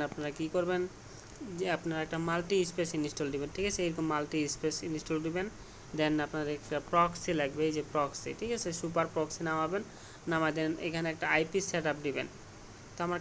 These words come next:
কাজাখস্তানে আইপি সেটআপ দেওয়া আছে, তো আমি এটা প্রক্সিটা on করলাম। বা একটা ভিপিএন দিয়ে ট্রাই করবেন। আর প্রক্সি অবশ্যই কিন্তু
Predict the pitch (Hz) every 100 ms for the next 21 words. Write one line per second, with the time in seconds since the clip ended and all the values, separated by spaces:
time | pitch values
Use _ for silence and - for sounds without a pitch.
0 | 175 170 170 170 170 175 156 156 160 165
1 | 156 151 156 156 151 147 - - 190 -
2 | - - - - 147 143 139 143 139 135
3 | - 139 - 156 143 156 165 170 165 165
4 | 175 - - - - - - - - -
5 | - - - - - - - - - -
6 | - - - - - - - 165 160 160
7 | 160 175 175 196 196 190 185 165 156 151
8 | 139 143 151 - 180 180 - 190 185 180
9 | - 185 185